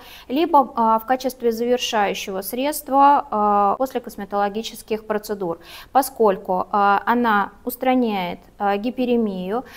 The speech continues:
обладает противовоспалительным и антибактериальным эффектом, а,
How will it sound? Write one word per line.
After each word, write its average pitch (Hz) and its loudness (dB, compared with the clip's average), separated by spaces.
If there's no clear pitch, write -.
обладает 247 6
противовоспалительным 233 -2
и 220 0
антибактериальным 202 -2
эффектом, 190 -4
а, 214 6